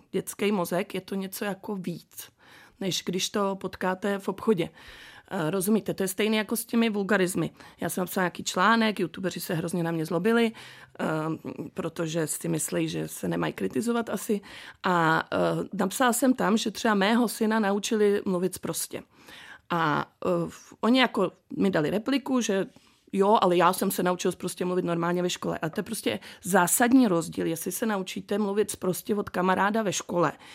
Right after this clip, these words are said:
kde víte, že se s tím musíte schovat na záchodky, aby vás nech-, neviděla paní učitelka, kde ty děti vědí, že prostě dospělý člověk by to neměl slyšet, že se to prostě tak nedělá.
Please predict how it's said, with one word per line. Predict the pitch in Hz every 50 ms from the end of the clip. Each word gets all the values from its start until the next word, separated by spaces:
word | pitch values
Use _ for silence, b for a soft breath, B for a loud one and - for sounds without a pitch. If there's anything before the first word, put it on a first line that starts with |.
| B B B B
kde | 190 202 208 208
víte, | 196 202 165 - - 175
že | 170 175
se | 165 - 196
s | 190 -
tím | - 208
musíte | 202 202 - - 190 - 220
schovat | 208 - - 196 196 226 220
na | 196 190
záchodky, | 180 196 180 175 - 190 175 - - 185 -
aby | 165 180 196
vás | 190 190 196 - -
nech-, | 190 185 - - -
neviděla | 196 185 185 180 208 202 196
paní | 196 214 208 220
učitelka, | - 147 - - 180 - 190 175 165 165 - 165 - - -
kde | - - 214 208 - - 196 -
ty | - 220
děti | 175 196 190 - 254
vědí, | 208 202 202 190 180 180 170 165 160
že | - - 160
prostě | 160 - 180 - - - 190 185
dospělý | 185 185 - - - 180 180 190
člověk | - - - 175 170 190 175
by | 170 175 175
to | - 196 175 165 B B B B B -
neměl | 185 180 180 190 190 202
slyšet, | 196 - - 170 160 - - 160 160
že | - -
se | - - 180
to | - 180
prostě | - 185 165 - - 196
tak | - 214 -
nedělá. | 202 180 160 165 156 151 147